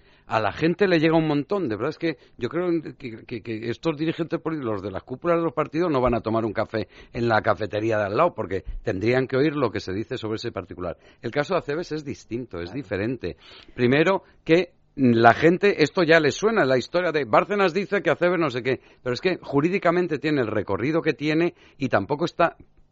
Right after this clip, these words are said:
Speaker 1: no estamos hablando de algo tan, tan, eh, realmente rechazable como el tema de las tarjetas, de irse a comprar ropa interior, ese tipo de cosas, y realmente está por demostrar toda esta historia que se le señala desde una persona que está en la cárcel. Por lo tanto, desde el partido,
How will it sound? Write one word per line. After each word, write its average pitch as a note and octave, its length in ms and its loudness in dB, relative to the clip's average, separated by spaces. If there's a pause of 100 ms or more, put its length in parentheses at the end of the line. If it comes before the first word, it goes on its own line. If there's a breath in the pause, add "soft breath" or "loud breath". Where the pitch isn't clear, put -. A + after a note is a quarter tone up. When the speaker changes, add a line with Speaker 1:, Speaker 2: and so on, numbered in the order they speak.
Speaker 1:
no G2+ 140 -6
estamos A2+ 320 -4
hablando G#2+ 420 0 (220 soft breath)
de G2+ 160 -2
algo G#2 300 0
tan, A2 260 2 (280 soft breath)
tan, A2+ 240 0
eh, G#2+ 560 -4 (100)
realmente B2 720 4
rechazable A#2 720 2
como F#2 200 -6
el D#2+ 100 -10
tema G#2 220 -4
de G#2+ 60 -2
las G#2 160 -2
tarjetas, G#2+ 460 -4 (220 loud breath)
de A2 80 -6
irse G#2+ 140 -4
a G#2+ 60 2
comprar G#2+ 380 2
ropa G2 240 -2
interior, A2 340 -2
ese F#2+ 180 -6
tipo A2 240 -6
de A2 80 -2
cosas, A2+ 320 -6 (300 loud breath)
y G2 60 -8
realmente B2+ 400 -4
está C3+ 180 -4
por D3 180 -4
demostrar C#3 440 -4 (180 soft breath)
toda B2+ 120 -4
esta B2+ 120 -8
historia C3 260 -6
que A2 100 -8
se - 180 -4
le C#3+ 120 -2
señala D3 540 0
desde C#3 400 2
una F#3+ 200 4
persona F3 400 0
que D3 60 -6
está C3+ 160 -6
en B2 80 -2
la G#2+ 100 -2
cárcel. - 420 -8 (340 soft breath)
Por A#2+ 120 -4
lo B2 80 0
tanto, D#3 280 2
desde A#2 280 4
el B2 100 2
partido, B2 640 2